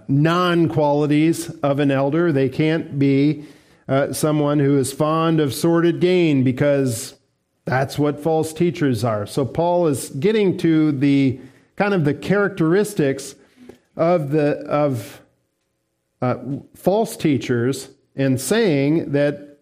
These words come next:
the teachers that you appoint in the churches can't be like these people. They can't be rebellious. They can't be greedy, because that's exactly what the false teachers are, and they're going to lead people astray,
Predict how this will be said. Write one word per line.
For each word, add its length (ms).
the 140
teachers 680
that 160
you 200
appoint 460
in 160
the 60
churches 580
can't 400
be 180
like 300
these 240
people. 480
They 120
can't 340
be 200
rebellious. 800
They 140
can't 340
be 420
greedy, 540
because 400
that's 300
exactly 800
what 420
the 80
false 380
teachers 480
are, 200
and 120
they're 140
going 240
to 60
lead 380
people 340
astray, 600